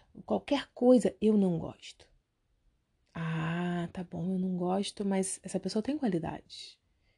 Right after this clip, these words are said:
E quais são as qualidades dela?" "Ah, ela é muito perseverante, ela é muito simpática, ela é amorosa, é uma ótima mãe,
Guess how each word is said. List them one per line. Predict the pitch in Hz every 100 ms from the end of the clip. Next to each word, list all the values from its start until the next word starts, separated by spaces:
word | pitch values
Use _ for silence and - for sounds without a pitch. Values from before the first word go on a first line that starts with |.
| _ -
E | 208
quais | - - 220 247 220
são | - - 180
as | 180
qualidades | - 175 190 - 175 -
dela?" | - - _ _ _ _ _ - - -
"Ah, | 160 160 190
ela | 175 165
é |
muito | 156 160 -
perseverante, | 165 - - 156 156 156 156 156 156 156 - 170 165 - - - _ _
ela | 165 165
é | 180
muito | 160 -
simpática, | - 180 185 165 160 160 - - 185 170 180 - _ _ - - _
ela | 180 165 165 175 175 170 165 - -
é | 185
amorosa, | 175 180 175 175 175
é |
uma | 175 175
ótima | 175 175 - - 170
mãe, | 175 170 170 165 165 165